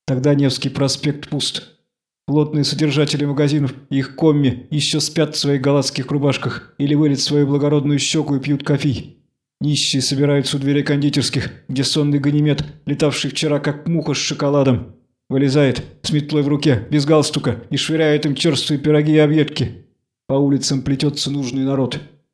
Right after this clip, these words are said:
Иногда переходят её русские мужики, писавш-, спешащие на работу, в сапогах, запачканных известью,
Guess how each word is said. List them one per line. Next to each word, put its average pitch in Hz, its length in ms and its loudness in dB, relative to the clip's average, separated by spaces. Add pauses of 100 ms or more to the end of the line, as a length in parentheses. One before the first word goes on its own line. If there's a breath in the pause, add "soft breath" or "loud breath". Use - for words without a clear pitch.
(220)
Иногда 131 320 0
переходят 131 560 -2
её 131 120 2
русские 135 320 -4
мужики, 135 340 -2
писавш-, 107 520 -4 (380)
спешащие 131 500 -2
на 131 80 0
работу, 131 520 -2 (140)
в - 60 -10
сапогах, 139 640 -2
запачканных 139 600 -2
известью, 131 520 0